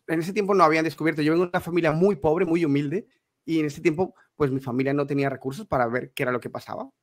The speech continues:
Incluso, incluso mi familia pensaba que era el estúpido de la clase. Pero yo descubrí que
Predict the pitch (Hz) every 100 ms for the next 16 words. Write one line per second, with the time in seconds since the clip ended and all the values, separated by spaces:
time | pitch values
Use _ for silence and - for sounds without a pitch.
0 | _ _ 131 151 151 131 127 147 135 120
1 | 139 208 196 - _ _ 131 - 101 139
2 | 143 110 110 - 143 135 143 254 - _
3 | _ - 127 _ _ _ _ - 190 220
4 | 269 254 214 220 247 202 - 185 175 -